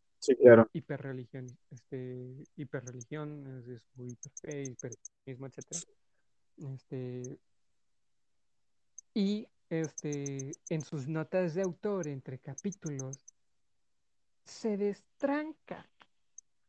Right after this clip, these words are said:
Speaker 2: criticando a estas personas y quejándose y que por eso la sociedad es así, que, este, si no tienen a Cristo en su
Speaker 1: Yes.
Speaker 2: corazón,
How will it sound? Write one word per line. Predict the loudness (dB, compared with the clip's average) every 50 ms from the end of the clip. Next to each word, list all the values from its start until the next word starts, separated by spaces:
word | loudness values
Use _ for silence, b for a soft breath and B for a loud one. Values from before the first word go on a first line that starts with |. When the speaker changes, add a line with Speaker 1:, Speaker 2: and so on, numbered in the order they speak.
| _ -20 -16 _
Speaker 2:
criticando | -2 -2 -2 0 -2 -4 -6 -6 -6 -4 -4 -4 -4
a |
estas | -6 -6 -8 -10 -10 -8
personas | -8 -10 -8 -8 -8 -8 -6 -4 -4 -4 -4 -6 -6 -8 -8 -10 -10
y | -10
quejándose | -8 -6 -6 -6 -6 -6 -6 -6 -4 -4 -4 -4 -4 -4 -6 -8 -8 -6 -4 -6
y | -6
que | -8 -12
por | -12 -8 -6 -4 -4
eso | -4 -6 -6 -8
la | -10 -8 -8 -8
sociedad | -10 -12 -12 -10 -10 -10 -8 -8 -8
es | -10 -10 -12
así, | -14 -16 -16 _ -8 -8 -6 -6 -8 -10 _ _ _ _ -20 -20 -20 _ _
que, | -8 -6 -6 -6
este, | -8 -10 _ -12 -10 -8 -2 4
si | 6 8 10 12 12 12 12 12 10 8
no | 6 6
tienen | 4 4 -2 -4 -6
a | -8 -8
Cristo | -4 0 0 0 0 0 -2
en | 4
su | 8 10 10
Speaker 1:
Yes. | 10
Speaker 2:
corazón, | 10 8 4 -2 -6 -8 -8 -8 -8